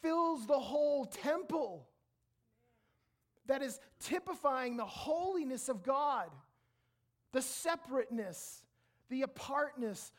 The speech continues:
the distinction. So we have him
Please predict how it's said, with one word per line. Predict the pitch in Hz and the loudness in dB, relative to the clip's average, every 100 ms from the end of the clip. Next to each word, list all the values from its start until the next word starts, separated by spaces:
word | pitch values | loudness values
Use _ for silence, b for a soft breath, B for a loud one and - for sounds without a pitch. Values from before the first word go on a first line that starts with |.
| b - | b 0
the | 220 | 0
distinction. | 226 - - 269 294 254 - 208 151 143 _ _ _ _ _ _ _ _ _ _ _ _ _ _ _ _ _ _ _ _ _ | 0 -6 -6 -4 -4 -4 -6 -8 -10 -16 _ _ _ _ _ _ _ _ _ _ _ _ _ _ _ _ _ _ _ _ _
So | - 285 | -2 -2
we | 277 | 0
have | 269 262 | -2 -2
him | 262 | -2